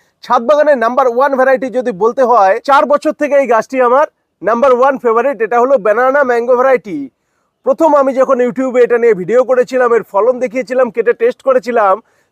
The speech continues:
তখন রীতিমতো গোটা পশ্চিমবঙ্গে একটা হইচই উঠে গিয়েছিল। প্রত্যেকেই কিন্তু পাগলের মতো হন্যে হয়ে এই গাছটা খুঁজেছেন।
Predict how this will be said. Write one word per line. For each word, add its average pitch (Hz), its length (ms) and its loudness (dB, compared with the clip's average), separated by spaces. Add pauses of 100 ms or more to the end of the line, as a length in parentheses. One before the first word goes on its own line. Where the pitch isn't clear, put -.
তখন 269 280 0
রীতিমতো 277 400 2
গোটা 233 280 0
পশ্চিমবঙ্গে 254 520 -2
একটা 247 240 0
হইচই 190 340 -4
উঠে 254 220 -2
গিয়েছিল। 240 380 -2 (560)
প্রত্যেকেই 302 460 0
কিন্তু 277 240 -4
পাগলের 247 380 0
মতো 254 200 0
হন্যে 233 240 0
হয়ে 262 160 4
এই 285 60 -2
গাছটা 247 300 -2
খুঁজেছেন। 180 600 -8